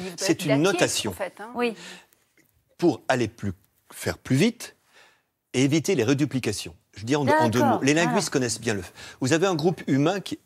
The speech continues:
Speaker 2: mixte, des hommes et des femmes. La plupart du temps, il n'est pas nécessaire de savoir ni de dire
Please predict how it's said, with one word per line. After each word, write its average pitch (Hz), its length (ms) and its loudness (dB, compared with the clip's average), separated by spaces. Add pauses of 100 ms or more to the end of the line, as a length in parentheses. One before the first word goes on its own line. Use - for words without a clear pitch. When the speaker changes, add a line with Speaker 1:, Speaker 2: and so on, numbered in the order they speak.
(140)
Speaker 2:
mixte, - 440 -2
des 110 140 0
hommes 156 100 4
et 123 60 2
des 104 100 -4
femmes. 87 300 -10 (340)
La 110 80 -4
plupart 175 300 0
du 135 140 -2
temps, 185 240 -4
il 156 80 0
n'est 113 80 -2
pas 120 160 -4
nécessaire 117 440 -4
de 95 80 -8
savoir 113 400 -2
ni 127 120 0
de 110 120 0
dire 151 360 0